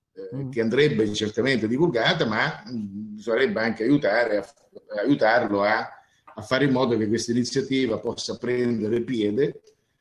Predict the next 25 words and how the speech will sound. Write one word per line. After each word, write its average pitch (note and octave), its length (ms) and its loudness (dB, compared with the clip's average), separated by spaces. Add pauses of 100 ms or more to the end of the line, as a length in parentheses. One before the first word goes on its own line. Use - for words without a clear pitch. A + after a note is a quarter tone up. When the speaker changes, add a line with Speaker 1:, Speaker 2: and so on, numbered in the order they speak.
(320)
Speaker 1:
e D3 500 4
attuare B2 840 2
quella A#2 360 -2
che G#2 80 -6
è - 20 -2
la G#2 120 -4
sua, G#2 520 -2
che A2+ 100 -6
è - 20 -2
la G#2+ 140 -6
sua A#2 220 -4
missione. F2+ 1120 -6
La G2+ 100 -16
missione, C#3+ 380 0
anche B2 180 -2
la, G#2+ 80 0 (180)
la, A2 140 -4
la A2 100 -4
missione A2+ 440 0
che, F#2+ 240 -4 (480)
che A#2 140 -2
si A2 100 2
è - 20 2
dato, A2 600 2
eh, F2 360 -2